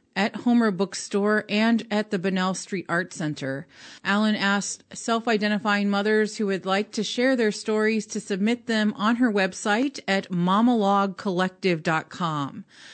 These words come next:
Alan's work is also on display at the Bunnell Street Art Center, along with six other Alaskan artists, through the end of the month. In Homer, I'm Desiree Hagan.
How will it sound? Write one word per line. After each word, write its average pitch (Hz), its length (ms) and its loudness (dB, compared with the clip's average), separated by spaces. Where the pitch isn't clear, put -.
Alan's 180 420 0
work 185 320 -2
is 175 180 -6
also 196 440 0
on 190 180 -2
display 175 480 -2
at 180 160 -6
the 196 80 -4
Bunnell 170 300 -2
Street - 280 -10
Art 180 220 -2
Center, 185 460 -4
along 190 320 -2
with 190 120 -2
six - 380 -8
other 170 220 -2
Alaskan 156 520 -2
artists, 185 560 -2
through 226 240 2
the 233 160 2
end 175 220 -2
of 165 100 -6
the 165 80 -4
month. 156 680 -4
In 220 180 4
Homer, 220 460 2
I'm 196 160 0
Desiree 175 460 0
Hagan. 160 600 -2